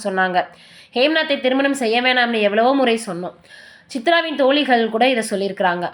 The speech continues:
ஆனா அதை எல்லாமே கண்டுக்காம போனதுதான் அவங்களுடைய வாழ்க்கையில அவங்க செஞ்ச மிகப்பெரிய தவறு. அவங்க வாழ்க்கையவே முடிச்சு கொள்ளக்கூடிய நிலைமையும் வந்துருச்சு. சித்ரா வழக்கை விசாரித்தது மகளிர் நீதிமன்றம். ஹேம்நாத் மீது தவறு இல்லைன்னு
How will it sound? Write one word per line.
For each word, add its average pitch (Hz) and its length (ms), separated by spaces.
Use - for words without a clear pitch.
ஆனா 214 220
அதை 214 180
எல்லாமே 247 280
கண்டுக்காம 262 420
போனதுதான் 214 520
அவங்களுடைய 196 400
வாழ்க்கையில 247 420
அவங்க 196 220
செஞ்ச 208 260
மிகப்பெரிய 226 460
தவறு. 185 300
அவங்க 220 260
வாழ்க்கையவே 254 480
முடிச்சு 233 300
கொள்ளக்கூடிய 220 420
நிலைமையும் 220 400
வந்துருச்சு. 170 360
சித்ரா 277 280
வழக்கை 226 360
விசாரித்தது 220 680
மகளிர் 233 420
நீதிமன்றம். 175 540
ஹேம்நாத் 247 480
மீது 208 160
தவறு 220 240
இல்லைன்னு 220 380